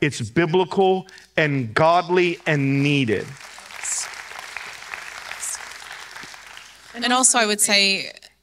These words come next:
Speaker 2: um, with our daughters, there's been times that I've seen that they were hurting, and I would, I would say to Josh, "Hey, I think your daughter is hurting. You need to go and talk to her."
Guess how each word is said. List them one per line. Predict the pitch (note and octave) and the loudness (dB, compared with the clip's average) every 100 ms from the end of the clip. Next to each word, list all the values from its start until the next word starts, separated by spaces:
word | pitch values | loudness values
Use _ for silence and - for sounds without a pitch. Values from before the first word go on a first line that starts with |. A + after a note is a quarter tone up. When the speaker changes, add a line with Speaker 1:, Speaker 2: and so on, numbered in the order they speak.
| G3+ | -8
Speaker 2:
um, | G3 F#3 E3 D3+ F#3 | -6 -2 -2 -4 -4
with | G3 G3 | -2 0
our | F3+ | 0
daughters, | F#3 F#3 F#3 F3+ - - | 2 2 2 2 0 0
there's | G3 F3+ | -2 -2
been | F3 F3 | -2 -4
times | F3 E3+ D3+ F3 - | 0 0 0 0 0
that | D#3 A2+ _ - - - - | 0 -4 _ -20 -20 -20 -6
I've | F#3 F#3 | -2 0
seen | - - F#3 | 2 2 0
that | E3+ | -4
they | E3+ D3 | -2 -2
were | |
hurting, | D3+ G3+ A3 F3 B2+ B2 E3+ - _ - - - _ - | 0 2 4 2 0 -2 -8 -16 _ -20 -20 -20 _ -4
and | F#3 | 0
I | F3 | 2
would, | F3 F3 E3 - | 0 -2 -8 -6
I | - F3+ | -2 -2
would | F3 F3+ | -4 0
say | - G3+ A3 | 2 4 2
to | A3+ F3 | 2 0
Josh, | E3 D3 D3+ - - - | 0 0 2 2 2 -2
"Hey, | G#3 G#3+ G3+ E3+ D#3+ - _ _ - | -4 0 2 0 -8 -18 _ _ -10
I | B3 | -2
think | A#3+ A3+ | 0 0
your | F#3+ | 2
daughter | F3 F3+ D#3+ | 2 2 2
is | - | 2
hurting. | G3+ A3+ F3 D#3+ D#3+ E3+ - _ _ | 2 0 0 -4 -10 -14 -20 _ _
You | G#3 G#3+ | -2 0
need | A3+ | 0
to | F#3 | 0
go | F#3 F3 F3+ F3 | 0 0 0 -2
and | F3+ D#3 | -4 0
talk | D#3+ G#3+ | 0 0
to | - | -2
her." | E3 C3+ B2 | -4 -4 -4